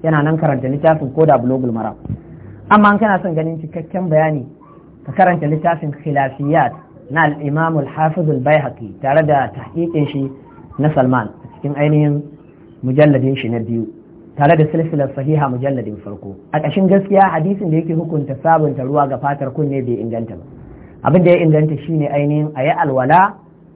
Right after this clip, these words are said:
abin da ya rage na laimar hannu din nan sai a shafi kunne da shi. Kai ana iya shafar shi sau biyu. Ana iya shafar kai sau uku, ana iya yi sau ɗaya. Wannan ya tabbata cikin hadisin Abu Dauda da Sunanin Nasa'i, ko da littafin Subul Salam ka karanta, da littafin Tamamul Minna.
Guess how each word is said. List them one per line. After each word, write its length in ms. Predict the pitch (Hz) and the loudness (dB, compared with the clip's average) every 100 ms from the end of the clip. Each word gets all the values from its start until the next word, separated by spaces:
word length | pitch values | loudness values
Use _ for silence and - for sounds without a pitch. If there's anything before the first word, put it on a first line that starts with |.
| - | -6
abin 280 | 131 175 175 | 0 2 4
da 40 | 156 | 4
ya 120 | 160 | 4
rage 240 | 170 151 | 2 0
na 100 | 151 | 0
laimar 360 | 151 160 156 135 | 0 0 0 -2
hannu 300 | 143 160 160 | -4 -2 -4
din 140 | 165 151 | -2 -4
nan 160 | 147 151 | -4 -4
sai 80 | 170 | -4
a 160 | 165 | -4
shafi 340 | 151 131 120 151 | -6 -6 -6 -6
kunne 280 | 151 139 123 | -4 -2 -2
da 60 | 117 | -4
shi. 200 | 104 - - - - - - - | -10 -18 -20 -20 -20 -20 -10 4
Kai 140 | 247 214 | 4 6
ana 200 | 202 185 | 2 0
iya 120 | 180 | -2
shafar 280 | 156 165 175 | -4 -4 -4
shi 140 | 160 151 | -6 -8
sau 100 | 123 | -8
biyu. 300 | 120 139 139 - _ - _ _ _ - - - | -6 -6 -8 -14 _ -20 _ _ _ -20 -6 2
Ana 200 | 208 185 | 2 4
iya 160 | 190 | 0
shafar 360 | 170 165 185 180 | 0 -2 -2 -6
kai 180 | 196 160 | -6 -6
sau 100 | 139 | -6
uku, 300 | 135 147 - - - - | -6 -8 -10 -20 -16 -4
ana 220 | 190 175 | 0 0
iya 140 | 180 165 | 2 0
yi 60 | 160 | -2
sau 100 | 131 | -6
ɗaya. 280 | 131 135 131 | -4 -4 -4
Wannan 200 | 160 185 175 | -4 0 0
ya 80 | |
tabbata 320 | 175 156 160 160 | 0 -2 -4 -8
cikin 220 | - 170 | -8 -6
hadisin 360 | 156 160 165 139 | -2 -4 -4 -6
Abu 200 | 131 156 | -2 0
Dauda 260 | 170 156 | 0 0
da 100 | 131 123 | -2 -4
Sunanin 340 | 156 160 151 127 | -2 0 0 -2
Nasa'i, 400 | 117 120 117 117 - - - - | -4 -4 -4 -6 -14 -20 -18 0
ko 140 | 185 | 4
da 120 | 180 | 6
littafin 560 | 156 156 160 175 165 151 | 6 2 2 0 0 -4
Subul 260 | 165 160 156 | -4 -2 -2
Salam 240 | 135 143 135 | -2 -4 -4
ka 80 | 127 | -2
karanta, 360 | 147 123 117 | -2 -2 -6
da 60 | 117 | -6
littafin 440 | 135 147 160 156 127 | -4 0 0 0 -4
Tamamul 340 | 131 139 127 | -2 -2 -2
Minna. 260 | 117 113 | -4 -6